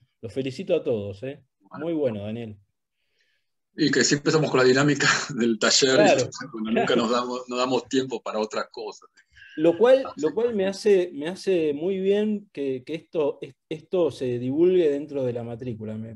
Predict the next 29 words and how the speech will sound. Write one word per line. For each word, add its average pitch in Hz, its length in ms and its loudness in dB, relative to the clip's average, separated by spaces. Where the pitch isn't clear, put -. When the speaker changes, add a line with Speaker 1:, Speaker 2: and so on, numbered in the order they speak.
Speaker 1:
la 113 100 -12
verdad 151 200 -2
que, 156 280 -4
eh, 113 200 -8
los 117 140 -10
felicito 165 400 -2
a 156 60 2
todos. 110 240 -4
Estoy 110 160 -8
muy 160 180 -6
contento 156 600 -4
que, 113 260 -8
que 123 140 -8
haya, 123 520 -6
hayamos 151 360 -6
terminado 135 400 -2
este 131 160 -8
módulo 147 420 0
de 131 80 -2
este 131 180 -12
modo. 113 480 -4
La 107 120 -8
verdad 156 220 -2
que 147 180 -4
es - 180 -14
excelente. 104 760 -6
Speaker 2:
Bueno, 87 340 -12
me 85 120 -14
alegro. 90 420 -6